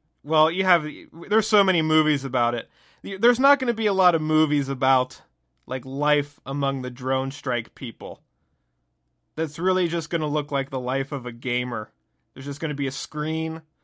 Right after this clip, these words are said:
There's just gonna be some guy, some fat fuck, drinking diet soda like it'll make a difference.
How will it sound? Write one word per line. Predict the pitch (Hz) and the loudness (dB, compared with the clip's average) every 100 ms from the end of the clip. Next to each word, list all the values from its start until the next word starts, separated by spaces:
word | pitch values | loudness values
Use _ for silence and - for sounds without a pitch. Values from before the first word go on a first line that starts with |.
| _ | _
There's | - 139 | -12 -8
just | 143 143 | -6 -4
gonna | 160 147 | -4 -4
be | 139 135 | -4 -4
some | - 147 139 | -4 -4 0
guy, | 139 139 139 139 - _ _ _ _ _ | 2 4 2 -2 -10 _ _ _ _ _
some | - 160 | -8 -8
fat | 147 - 143 139 | -8 -2 0 -2
fuck, | - - 143 143 - _ _ _ _ _ _ _ _ _ _ _ | -6 2 2 2 -16 _ _ _ _ _ _ _ _ _ _ _
drinking | 147 151 147 | -2 -2 -2
diet | 131 139 143 139 | 0 2 4 2
soda | - 139 131 | -2 -2 0
like | 135 127 117 | 0 -2 -4
it'll | 131 123 120 | -6 -6 -6
make | 131 131 123 | -10 -8 -8
a | |
difference. | 113 139 147 151 151 147 - | -6 -6 -4 -4 -4 -6 -16